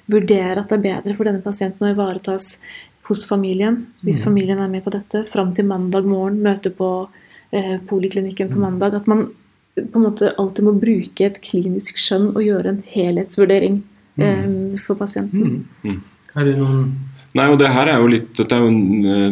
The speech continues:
Speaker 3: litt sånn nytt farvann da, for klinikere, eh, nå med innføring av dette samtykkekompetansekravet, og det er jo også sånn at man nå,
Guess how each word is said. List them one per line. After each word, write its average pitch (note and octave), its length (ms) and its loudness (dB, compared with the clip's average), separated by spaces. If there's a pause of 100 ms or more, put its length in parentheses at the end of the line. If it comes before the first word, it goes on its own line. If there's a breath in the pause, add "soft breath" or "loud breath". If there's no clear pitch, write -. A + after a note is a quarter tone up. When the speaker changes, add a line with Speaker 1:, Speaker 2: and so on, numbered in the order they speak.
Speaker 3:
litt G2 120 -6
sånn F#2+ 200 2
nytt - 460 -2 (180)
farvann F#2 540 2
da, C#3+ 200 2
for G#2 240 4
klinikere, F#2 920 0
eh, G2+ 240 2
nå F2+ 260 2
med F#2 160 2 (140)
innføring F2+ 300 0
av F#2+ 100 -2
dette F2+ 100 -8
samtykkekompetansekravet, F2 2250 -2
og G#2 340 4 (260 loud breath)
det G#2 80 0
er G2 60 2
jo F#2+ 80 2
også G#2 240 0
sånn F#2 320 2
at - 180 -10
man F#2 300 0 (160)
nå, E2+ 880 -2